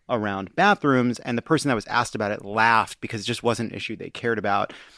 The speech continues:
We talk a lot about the information bubble that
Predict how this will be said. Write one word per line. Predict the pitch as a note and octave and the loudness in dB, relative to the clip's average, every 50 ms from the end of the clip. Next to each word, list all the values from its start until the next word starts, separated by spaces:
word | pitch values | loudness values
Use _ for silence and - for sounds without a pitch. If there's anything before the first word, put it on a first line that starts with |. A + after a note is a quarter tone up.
| _ _ _ _ _ | _ _ _ _ _
We | D3+ D3+ | -2 4
talk | - F#3+ A3 G#3 | 6 6 6 6
a | G#3+ | 8
lot | E3 D3 C#3+ D3 | 8 8 8 8
about | C3+ C3+ C3 B2+ B2+ - | 8 8 6 6 4 2
the | G#2+ A2 | -2 -4
information | A#2+ A2 A#2+ A#2 A2 G#2+ G#2+ A2 G2+ | -2 -2 0 0 0 0 0 -2 0
bubble | G#2 G#2 G2 A2+ G#2+ G#2 G#2 G2+ - | 0 0 0 0 -2 -2 -2 -4 -2
that | - G#2 G#2 G2+ G2 - - | 0 2 2 2 0 -2 -6